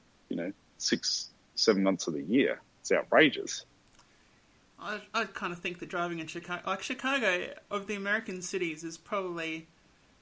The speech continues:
Speaker 2: got the best public transport system for its population, in my view. I would have thought you would have just got on the L and got around that way. It's certainly for seeing somewhere like Millennial Park, it'd seem a better move than trying to find parking. That'd be awful.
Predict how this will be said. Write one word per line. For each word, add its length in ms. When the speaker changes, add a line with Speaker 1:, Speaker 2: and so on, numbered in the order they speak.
Speaker 2:
got 280
the 60
best 360
public 320
transport 560
system 420
for 240
its 100
population, 680
in 80
my 140
view. 220
I 80
would 120
have 80
thought 180
you 60
would 100
have 80
just 120
got 120
on 80
the 140
L 180
and 260
got 100
around 200
that 120
way. 240
It's 100
certainly 220
for 120
seeing 260
somewhere 260
like 140
Millennial 260
Park, 300
it'd 160
seem 180
a 40
better 180
move 320
than 80
trying 200
to 40
find 200
parking. 540
That'd 160
be 60
awful. 380